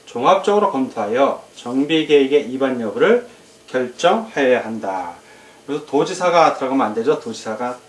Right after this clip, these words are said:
들어가면 안 됩니다. 도지사는 정비계획의 위반권자에 해당하지 않습니다. 그 정비계획의 위반권자는 특별시장, 광역시장, 특별자치시장, 특별자치도지사, 시장, 군수,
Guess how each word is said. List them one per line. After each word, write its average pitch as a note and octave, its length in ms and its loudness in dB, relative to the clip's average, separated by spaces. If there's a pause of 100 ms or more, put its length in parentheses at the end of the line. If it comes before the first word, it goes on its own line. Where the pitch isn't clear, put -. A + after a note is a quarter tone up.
들어가면 G2 260 -14
안 B2+ 120 -6
됩니다. B2 300 -2 (100)
도지사는 D3 680 -2 (680)
정비계획의 D#3 760 0
위반권자에 B2+ 640 -2
해당하지 A2 480 -6
않습니다. A2 760 -6 (360)
그 A#2 140 -8
정비계획의 D#3+ 640 -2
위반권자는 C3 760 -2 (500)
특별시장, D#3 720 0 (140)
광역시장, G#2+ 760 -6
특별자치시장, C#3+ 1040 -4
특별자치도지사, C3+ 1120 -4 (320)
시장, B2 500 -4
군수, C#3+ 400 -2